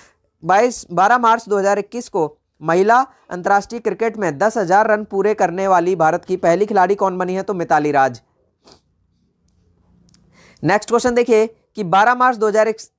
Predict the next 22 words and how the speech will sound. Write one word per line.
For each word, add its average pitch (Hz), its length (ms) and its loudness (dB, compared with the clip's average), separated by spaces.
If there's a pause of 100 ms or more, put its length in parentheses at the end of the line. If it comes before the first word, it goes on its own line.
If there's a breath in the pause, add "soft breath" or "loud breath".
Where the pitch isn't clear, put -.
(120)
इक्कीस 254 340 -8
को 196 180 0
प्रादेशिक 202 560 0
सेना 208 280 0
में 180 160 -2
कैप्टन 240 420 -4
के 233 100 0
रूप 202 200 2
में 165 200 0 (360 soft breath)
पदोन्नत 226 380 2
होने 214 240 0
वाले 196 240 2
केंद्रीय 202 400 0
मंत्री 220 280 -4
कौन 208 220 -2
हैं? 208 100 -6
तो 214 120 -2
ये 202 160 2
हैं 240 200 -4 (260 soft breath)
अनुराग 208 580 2 (300)
ठाकुर 175 360 0
जी। 131 180 -6